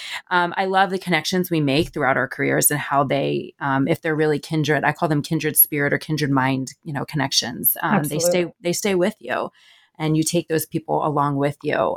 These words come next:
Speaker 1: Um, and one of the things I love, I'll just say this too about the podcast is, um, it's a new venture for me. And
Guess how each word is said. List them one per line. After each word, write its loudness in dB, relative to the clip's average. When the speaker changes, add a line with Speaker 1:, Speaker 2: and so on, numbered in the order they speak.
Speaker 1:
Um, 2
and 0
one 4
of 4
the 0
things -2
I 2
love, 0
I'll -4
just -2
say 2
this 0
too 0
about 2
the -14
podcast -2
is, 0
um, 0
it's 0
a 4
new 2
venture 2
for -6
me. 0
And 0